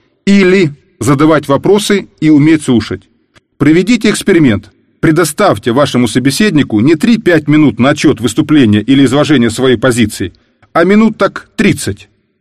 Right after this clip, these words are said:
И не перебивайте. Внимательно вслушивайтесь в каждое слово. Вникайте в каждую цифру. Отвечаю, вы увидите удивление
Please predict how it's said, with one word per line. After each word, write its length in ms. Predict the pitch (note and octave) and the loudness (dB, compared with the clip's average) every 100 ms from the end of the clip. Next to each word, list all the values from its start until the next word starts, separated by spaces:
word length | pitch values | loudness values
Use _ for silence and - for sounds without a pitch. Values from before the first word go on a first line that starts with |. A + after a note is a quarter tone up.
| _ - | _ 0
И 100 | A3+ | 2
не 120 | A#3+ | 2
перебивайте. 720 | B3 G#3+ G3+ D#3+ B2 A2 G2+ - _ _ | 0 2 2 2 0 -6 -10 -14 _ _
Внимательно 680 | G#2+ D3+ D#3 F3+ G3+ F#3 F#3 | -6 0 2 0 0 -2 -2
вслушивайтесь 760 | - - D#3+ F3+ F3 E3 D#3+ D#3 | -4 0 0 2 2 2 0 -4
в 100 | - | -4
каждое 380 | D3+ D3 A#2+ C#3+ | -2 0 0 -2
слово. 460 | - A#2+ G2 F#2 - _ | 0 0 -2 -6 -16 _
Вникайте 640 | G#2+ D3+ D#3 D#3 F#3+ E3+ E3+ | -2 0 0 0 0 0 -2
в 60 | |
каждую 380 | E3+ D#3+ B2+ D3+ | 0 0 2 0
цифру. 420 | - A2 - - _ _ _ _ _ _ _ | 0 -4 -4 -16 _ _ _ _ _ _ _
Отвечаю, 800 | C#3 D#3+ G3 - F3 D3 C3+ G#2 _ | -4 -2 -4 0 2 2 -2 -6 _
вы 260 | A2 B2+ G3+ | -2 0 2
увидите 460 | G3+ D#3+ F3+ E3 F3 | 2 2 0 0 0
удивление 720 | D#3+ E3 C3+ A2+ G#2 G2+ | 2 4 4 2 0 -2